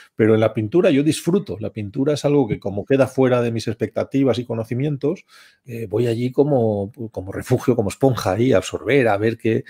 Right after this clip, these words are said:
soluciones encontraban los maestros, eh, pintando. Y aprendo muchísimo, ¿eh? Y además, con el tiempo, ah, ves cosas que no,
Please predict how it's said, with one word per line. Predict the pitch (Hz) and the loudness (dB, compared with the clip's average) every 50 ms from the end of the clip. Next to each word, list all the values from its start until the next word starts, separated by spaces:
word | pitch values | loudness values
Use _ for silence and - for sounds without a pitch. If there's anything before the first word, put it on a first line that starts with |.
| - - _ _ | -18 -20 _ _
soluciones | - - 117 107 104 - 117 113 120 117 107 | -2 0 0 0 0 0 -2 -2 -2 -2 -4
encontraban | 110 95 - 85 90 - - 113 117 117 110 98 98 | -6 -6 -8 -12 -12 -2 0 2 2 2 0 -2 -4
los | 95 95 | -10 -10
maestros, | 107 101 101 113 - - 110 104 95 - - - - _ 185 143 | -8 -8 -6 -8 -8 -8 -8 -8 -8 -8 -10 -16 -18 _ _ -20
eh, | 113 110 107 110 - _ _ _ _ | -20 -20 -20 -20 -20 _ _ _ _
pintando. | - 95 98 - 90 104 110 104 95 95 - _ _ _ - _ - - - - - _ _ _ | -10 -10 -8 -4 -4 -4 -4 -6 -8 -12 -16 _ _ _ -20 _ -20 -20 -20 -20 -20 _ _ _
Y | 120 110 104 | 0 0 0
aprendo | 92 92 92 92 110 117 | 0 0 -2 2 2 2
muchísimo, | 117 113 92 - 104 95 - 131 107 92 87 90 | 2 2 -2 -2 -4 -2 -2 -2 -2 -2 -2 -2
¿eh? | 95 98 | -2 0
Y | 98 | 0
además, | 95 87 85 90 92 101 107 - - - - - - - _ _ | 0 -2 -2 -2 -2 -2 -2 -4 -6 -10 -20 -20 -20 -20 _ _
con | - 104 101 | 0 0 2
el | 98 92 90 | 2 -2 0
tiempo, | - 107 110 98 107 107 - 113 123 143 143 - _ _ _ _ _ _ _ _ | 2 2 4 4 2 4 4 4 4 2 0 -6 _ _ _ _ _ _ _ _
ah, | 107 90 - 92 92 92 90 90 92 92 | -10 -10 -8 -10 -10 -10 -8 -8 -8 -2
ves | 90 104 98 - | 0 0 -2 0
cosas | - 110 95 - 117 - - | -2 -2 -2 0 -2 -2 0
que | - 113 104 | 0 0 0
no, | 101 104 101 101 104 | 0 0 0 0 0